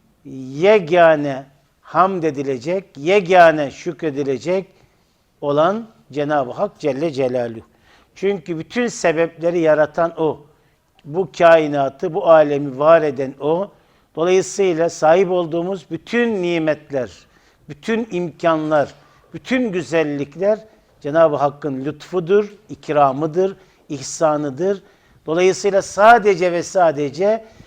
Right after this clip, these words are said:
bunları yaratan Cenab-ı Hakk'a şükrederiz. Sadece ve sadece Cenab-ı Hakk'a niyazda bulunuruz. Altmış beşinci hadisimiz,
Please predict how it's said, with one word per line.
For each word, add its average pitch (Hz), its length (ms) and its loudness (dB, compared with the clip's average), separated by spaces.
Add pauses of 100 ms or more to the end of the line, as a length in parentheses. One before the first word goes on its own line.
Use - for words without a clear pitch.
(140)
bunları 175 300 0
yaratan 151 500 0
Cenab-ı 143 400 -4
Hakk'a 147 760 0
şükrederiz. 127 920 -10 (400)
Sadece 185 640 4
ve 170 80 0
sadece 160 380 -2
Cenab-ı 151 380 0
Hakk'a 147 420 -4
niyazda 151 540 -2
bulunuruz. 120 580 -10 (300)
Altmış 170 460 -2
beşinci 180 600 -2
hadisimiz, 139 840 -6